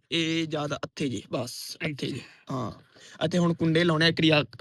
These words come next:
Speaker 1: ਲਾ ਕੇ ਦਿਖਾ ਦੇ ਕਿੱਥੇ ਜੇ ਸੈੱਟ ਆ ਜਾਣਗੇ, ਉਹ ਵੀ ਵੇਖ ਲਾ। ਤੇ ਉਹ ਵੀ ਸੈੱਲ ਕਰ ਦੇ, ਨਾਲ ਦੀ ਨਾਲ ਕਰ ਦਈਏ।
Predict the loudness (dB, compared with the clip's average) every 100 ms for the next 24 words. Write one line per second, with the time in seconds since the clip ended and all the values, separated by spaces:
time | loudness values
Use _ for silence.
0 | -18 -20 _ _ _ 2 4 6 6 4
1 | 4 4 2 0 0 0 2 2 0 0
2 | 0 2 2 2 2 2 0 2 4 2
3 | 2 2 0 _ -12 -10 -4 2 4 6
4 | 4 2 2 0 0 0 0 0 0 -2
5 | -2 -4 -2 -2